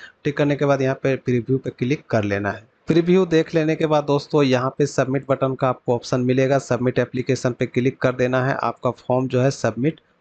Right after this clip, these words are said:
हो जाएगा। देखिए यहाँ पे बीटा वर्जन दिखा रहा है, ये सबमिट अभी नहीं हो रहा है क्योंकि ये डेमो था, ठीक है। तो डेमो लिंक यहाँ पे बस इतना तक ही दिखा सकता था, इसके आगे नहीं होगा। देखिए सबमिट पे क्लिक करेंगे तो यहाँ पे दिखा रहा है form submitted, submission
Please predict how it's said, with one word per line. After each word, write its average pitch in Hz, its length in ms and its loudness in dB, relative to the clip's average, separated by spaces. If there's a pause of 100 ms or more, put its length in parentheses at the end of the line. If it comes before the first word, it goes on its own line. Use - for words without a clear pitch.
(140)
हो 123 160 2
जाएगा। 98 440 -6 (300)
देखिए 135 200 2
यहाँ 139 180 0
पे 151 80 2
बीटा 127 320 0
वर्जन 127 360 -4
दिखा 127 260 -2
रहा 139 120 -2
है, 165 60 -8 (280)
ये 135 100 2
सबमिट 131 360 -2
अभी 123 160 2
नहीं 120 260 0
हो 131 100 2
रहा 131 100 2
है 143 60 0
क्योंकि 175 320 -4
ये 170 60 0
डेमो 127 400 0
था, 104 300 -12
ठीक 156 140 0
है। 139 80 2
तो 120 120 -4
डेमो 123 300 0
लिंक 131 300 -2
यहाँ 127 220 0
पे 127 160 0 (280)
बस 123 140 0
इतना 131 240 0
तक 131 240 -2
ही 139 120 -2
दिखा 131 300 -2
सकता 127 340 -4
था, 156 260 -4 (340)
इसके 123 240 -2
आगे 120 300 -2
नहीं 110 240 -4
होगा। 110 180 0
देखिए 117 240 -2
सबमिट 127 360 -2
पे - 140 -10
क्लिक 131 220 -2
करेंगे 131 280 0
तो 131 140 -2
यहाँ 120 120 2
पे 120 120 -8
दिखा 127 260 0
रहा 123 120 0
है 143 80 0
form 143 500 0
submitted, 123 840 -2 (360)
submission 131 540 0